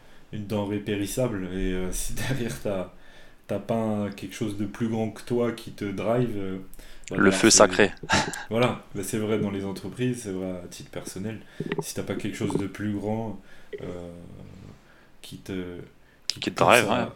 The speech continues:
Speaker 1: à avancer, euh, bon, bah, la motivation, elle dure cinq minutes, quoi.
Speaker 2: Mm.
Speaker 1: Et donc la dernière partie, c'était le, les méthodes, du coup, le, le comment. Comment, du coup, je, j'applique tout ça,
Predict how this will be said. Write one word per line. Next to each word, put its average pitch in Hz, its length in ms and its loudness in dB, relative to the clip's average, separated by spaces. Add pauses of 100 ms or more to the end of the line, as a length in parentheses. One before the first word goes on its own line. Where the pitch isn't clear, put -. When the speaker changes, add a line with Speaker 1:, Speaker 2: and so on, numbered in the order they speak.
(300)
Speaker 1:
à 101 160 0
avancer, 101 520 0
euh, 92 300 -2
bon, 90 140 -6
bah, 87 140 -4
la 90 80 -6
motivation, 95 760 -4
elle 90 120 -4
dure 82 160 -10
cinq 85 160 -10
minutes, 101 240 -8
quoi. - 120 -12 (680)
Speaker 2:
Mm. - 100 -6 (1160)
Speaker 1:
Et - 40 -4
donc 135 200 4
la 131 100 10
dernière 120 280 6
partie, 131 340 4
c'était 127 360 2
le, 117 560 2 (560)
les 113 120 0
méthodes, 117 380 4
du 135 120 -2
coup, 160 140 -2
le, 104 580 2
le 101 120 -2
comment. 113 480 0 (360)
Comment, 123 360 0
du 101 140 -8
coup, 110 220 -6
je, 95 320 -4
j'applique 98 420 -6
tout - 100 -16
ça, 127 140 0